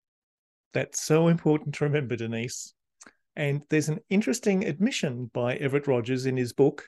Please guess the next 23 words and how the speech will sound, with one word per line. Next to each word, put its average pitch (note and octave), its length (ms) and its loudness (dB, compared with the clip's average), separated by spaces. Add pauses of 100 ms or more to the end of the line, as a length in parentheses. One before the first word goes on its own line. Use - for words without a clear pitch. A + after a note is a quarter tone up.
(160)
actually A#2 300 -6
on G#2+ 120 -8
page A2+ 280 -8
a A2 40 -4
hundred C3+ 320 -4
ninety-three B2 680 2
of C3 80 4
the B2 80 0
fifth - 380 -6
edition, C#3 380 -2
if C3+ 120 -4
you B2+ 60 -4
want B2 120 -2
to A#2 60 -2
have A#2 120 -6
a B2 40 0
look. D3+ 240 0 (600)
He F#3 180 2
recalls E3 920 0
how D#3 200 -2
in C3+ 180 -2
nineteen A#3 440 0
fifty-four, C#3 760 -2